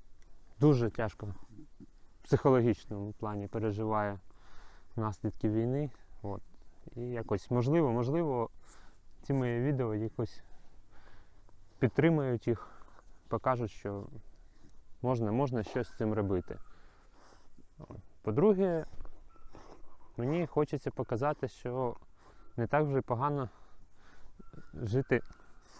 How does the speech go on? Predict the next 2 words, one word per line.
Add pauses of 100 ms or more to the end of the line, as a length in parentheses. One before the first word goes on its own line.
(920)
Так. (3500)
Ось.